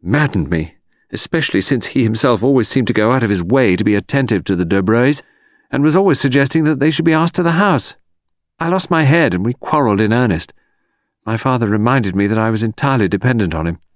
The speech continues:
and it must have been in answer to that that I made the remark about doing as I pleased after his death. Poirot interrupted with a quick question. "You were aware, then, of the terms of your father's will?" "I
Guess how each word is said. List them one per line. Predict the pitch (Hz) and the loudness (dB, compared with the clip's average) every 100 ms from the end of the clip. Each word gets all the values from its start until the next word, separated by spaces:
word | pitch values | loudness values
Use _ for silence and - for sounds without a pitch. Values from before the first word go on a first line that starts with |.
| _ _ | _ _
and | 95 | -10
it | 98 | -6
must | 110 120 | -4 -4
have | 104 | -2
been | 110 | 0
in | 117 | 0
answer | 113 135 107 | 2 0 -2
to | 92 104 | -2 0
that | 143 117 | 0 0
that | 85 92 | -2 -2
I | 104 | 0
made | 113 110 | 0 0
the | 92 | 0
remark | 104 117 113 | 0 0 0
about | 98 101 87 | -2 -2 0
doing | 113 104 | 0 2
as | 95 | 0
I | 95 | -2
pleased | - 135 107 92 | -2 0 0 0
after | 95 95 | -4 -4
his | 87 80 | -6 -6
death. | 107 117 82 - _ _ _ _ _ _ _ _ _ _ | -4 -4 -4 -10 _ _ _ _ _ _ _ _ _ _
Poirot | - 98 120 | -6 -2 -2
interrupted | 95 104 92 95 - 71 | -2 0 0 -2 -8 -6
with | 78 | -6
a | 80 - | -6 -10
quick | 101 - | -12 -8
question. | - 98 - 69 67 _ _ _ _ _ 123 | -6 -6 -6 -8 -8 _ _ _ _ _ -6
"You | 120 170 | -2 0
were | 190 185 160 127 | 2 0 0 -2
aware, | 117 113 151 190 226 226 | 0 2 0 0 -2 -4
then, | 110 131 160 233 170 | 0 0 0 0 0
of | 131 117 | 0 2
the | 117 | 0
terms | 104 143 147 175 156 | 0 0 2 2 2
of | 110 | 2
your | 107 | 0
father's | - 127 123 95 | 0 -2 0 -2
will?" | 92 127 202 269 _ _ _ _ _ _ _ _ _ _ _ | 0 0 0 -4 _ _ _ _ _ _ _ _ _ _ _
"I | - 135 135 135 | -4 0 2 0